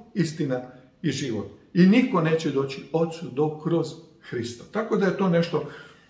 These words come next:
veličanstveno. I ova Hristova molitva je zapravo, a, a, rezime plana spasenja koji je on iskazao u ovim rečenicama,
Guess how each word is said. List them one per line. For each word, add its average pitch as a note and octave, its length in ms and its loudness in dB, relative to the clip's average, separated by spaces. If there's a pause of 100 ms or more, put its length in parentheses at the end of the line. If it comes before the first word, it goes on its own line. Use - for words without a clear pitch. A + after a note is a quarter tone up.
(380)
veličanstveno. C3 800 0
I C#3+ 100 4
ova G#3+ 160 4
Hristova F3 440 2
molitva C#3 680 -2 (760)
je B2 120 -4
zapravo, C3 580 2 (460)
a, G2+ 340 -6 (340)
a, F#2 400 -6
rezime B2+ 840 2 (400)
plana D3+ 360 2
spasenja C3+ 680 -2 (1200)
koji D3+ 280 6
je C3 220 2
on F#3+ 260 4
iskazao C3 680 -4
u B2+ 100 2
ovim C3+ 160 2
rečenicama, B2 800 -6